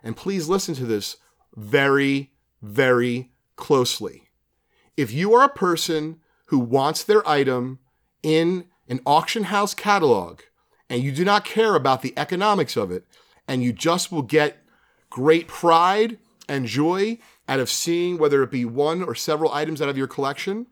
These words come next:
in an auction house catalog, this advice is not for you. The reason why I'm saying that is because this is just about practicality and reality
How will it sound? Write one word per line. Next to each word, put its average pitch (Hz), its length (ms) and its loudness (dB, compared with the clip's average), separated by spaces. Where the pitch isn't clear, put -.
in 190 220 2
an 165 140 2
auction 151 320 0
house 143 260 -6
catalog, 208 500 -6
this 190 300 2
advice 156 400 0
is 117 160 -8
not 120 240 -6
for 127 120 -10
you. 90 280 -10
The 135 80 0
reason 190 360 4
why 185 160 4
I'm 180 120 0
saying 208 380 2
that 113 280 -4
is 127 80 -8
because 123 400 -4
this 143 220 -6
is 165 100 -6
just 131 280 -4
about 110 460 -4
practicality 196 1120 0
and 120 280 -6
reality 117 640 -2